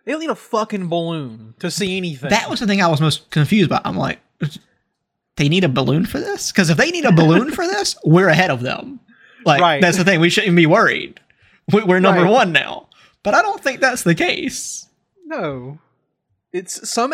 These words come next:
Speaker 1: some guy lost his weather balloon, and he's probably gonna get punished for it, but we all lost our goddamn minds over it for, like, a week.
Speaker 2: It is
Speaker 1: It was
Speaker 2: crazy
Speaker 1: so
Speaker 2: how
Speaker 1: crazy.
Speaker 2: every time there's a weather balloon up in the sky, we lose our minds in this country.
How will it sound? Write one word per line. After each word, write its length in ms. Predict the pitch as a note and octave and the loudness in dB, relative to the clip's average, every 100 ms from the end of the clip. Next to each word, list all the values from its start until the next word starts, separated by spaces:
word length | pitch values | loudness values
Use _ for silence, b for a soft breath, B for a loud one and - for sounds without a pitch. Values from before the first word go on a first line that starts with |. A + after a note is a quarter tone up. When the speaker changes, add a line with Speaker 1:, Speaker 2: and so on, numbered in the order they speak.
| B3+ | -8
Speaker 1:
some 300 | - B3 E4 | -6 -6 -2
guy 360 | C4+ G3+ F#3+ G3 | 0 2 2 0
lost 340 | F3+ G3+ A#3+ | 0 0 0
his 100 | B3 | -2
weather 200 | G#3+ F3+ | -4 -2
balloon, 560 | D#3+ F3 E3 E3 F#3 C4 - | -4 -4 -4 -6 -8 -10 -6
and 220 | F3 E3+ | -6 -6
he's 400 | F3 C#3 G3+ B3 | -8 -8 -8 -4
probably 160 | A3 | -2
gonna 180 | F3+ F3 | -2 -2
get 140 | D#3+ D#3 | -4 -6
punished 340 | G#3 F3+ F3 | -4 -4 -6
for 220 | D#3+ C#3 | -6 -6
it, 120 | C3 | -6
but 100 | D3+ | -6
we 200 | D3+ A3 | -2 2
all 240 | G#3+ F#3+ F#3 | 4 4 4
lost 320 | F3+ A3+ A3 | 2 2 0
our 100 | F3 | -4
goddamn 560 | D3+ F3+ F#3 F#3+ F#3+ E3+ | 2 2 2 0 -2 -2
minds 380 | F#3+ G3+ F3+ | -2 -4 -4
over 320 | E3+ D#3 C#3+ C#3 | -4 -4 -4 -8
it 180 | - _ B B | -10 _ B B
for, 140 | - G#3 | -2 2
like, 140 | G3+ | 2
a 120 | G3 | 0
week. 280 | F3 B3+ G3 | 0 -2 -2
Speaker 2:
It 100 | F#3+ | -2
is 220 | C4+ F4+ - | -2 -4 -4
Speaker 1:
It 40 | |
was 60 | C#4+ | -2
Speaker 2:
crazy 120 | B3+ - | 2 4
Speaker 1:
so 60 | |
Speaker 2:
how 120 | G3+ - | 4 4
Speaker 1:
crazy. 440 | G4+ G#4 D4+ A#3+ | 0 0 -2 -2
Speaker 2:
every 200 | A3 C4+ | -2 -2
time 180 | - A#3+ | -4 -2
there's 120 | G#3+ | 0
a 80 | F3+ | 2
weather 260 | E3 F#3 D#3+ | 2 4 4
balloon 280 | D3+ D3+ | 4 4
up 160 | D3 C#3+ | 2 0
in 60 | C#3+ | -2
the 100 | C3+ | 0
sky, 260 | D#3+ C#3+ | 0 0
we 160 | C#3 C#3+ | 0 2
lose 240 | D3 C#3+ | 2 4
our 80 | C#3 | 2
minds 320 | D3 D3+ C#3+ | 0 0 -2
in 80 | C#3 | -4
this 140 | C#3 | -6
country. 500 | - D3+ C#3+ A#3 C#4 | -8 -8 -8 -12 -14